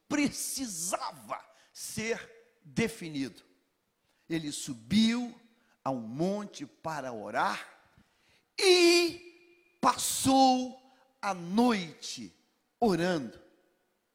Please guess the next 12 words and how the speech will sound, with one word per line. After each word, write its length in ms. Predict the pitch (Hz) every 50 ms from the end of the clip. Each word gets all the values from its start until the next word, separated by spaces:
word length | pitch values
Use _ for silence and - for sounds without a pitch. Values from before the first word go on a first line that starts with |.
| _ _ _ _ _ _ _ _ _ -
A 80 | - 254
noite 560 | 220 190 190 208 233 233 - - - 220 190
toda. 640 | - _ _ - 220 208 190 180 - - 147 135 - - - - _ _ _ _ _ _ _ _ _ _ _ _ _ _ _ _ _ _ _ _ _ _ _ _ _ _ _ _ _ _ _ _ _ _ _ _ _ _ _ _ _ _ _ _ _ _ _ _ _ _ _ _ _ _ _ _ _ _ _ _ _ _ _ _ _ _ _ _ _ _ _ _ _ _ _ _
Então 300 | 285 285 - 330 311 349
esse 280 | 392 - - - 247 208
dia 500 | 156 135 - 254 254 208 143 113 95 - - _ _ _ _ _ _ _ _ _ _ -
é 80 | 262
um 200 | 262 233 196 170
dia 500 | 147 - - 233 233 202 147 113 92 82 - _ _ _ _ _ _ _ _ _ _ _ _ _ _ _ _ _ _ _ _ _ _ _ _ _ _ _ _ _ _ _ -
mais 340 | - 233 269 294 277 - -
que 140 | - 185
especial. 800 | 180 - - - _ 175 175 160 - - - 120 95 - - -